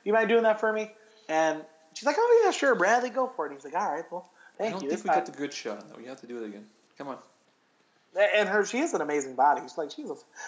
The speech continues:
Speaker 1: and, like, that's the thing, Bradley Cooper is a fucking amazing body, too. I'd love to look like Bradley Cooper.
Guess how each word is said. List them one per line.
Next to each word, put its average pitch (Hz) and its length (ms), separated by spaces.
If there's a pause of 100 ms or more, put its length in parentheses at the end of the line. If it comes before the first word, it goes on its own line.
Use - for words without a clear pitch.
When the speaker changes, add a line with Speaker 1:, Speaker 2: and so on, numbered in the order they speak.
Speaker 1:
and, 254 100
like, 302 160
that's 294 200
the 214 60
thing, 185 100
Bradley 214 220
Cooper - 220
is 143 80
a 139 60
fucking 143 180
amazing 147 360
body, 143 260
too. 226 100
I'd 180 180
love 175 140
to 160 60
look 131 140
like 127 100
Bradley 131 300
Cooper. - 320